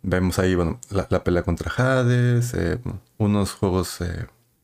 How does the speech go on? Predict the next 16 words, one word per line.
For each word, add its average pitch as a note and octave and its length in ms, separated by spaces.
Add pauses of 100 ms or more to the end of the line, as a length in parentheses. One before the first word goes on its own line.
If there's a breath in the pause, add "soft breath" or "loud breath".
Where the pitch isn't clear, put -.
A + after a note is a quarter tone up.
(800)
unos G2 160
juegos G2+ 280
para F2 200
determinar F2 340
quién F#2 180
es E2+ 120
el, F2 260
el F2+ 140
gremio F#2 240
más E2+ 160
fuerte, A#2+ 440 (120)
que - 80
después - 260
hablaré F2 240
de A2 140
eso. A#2+ 320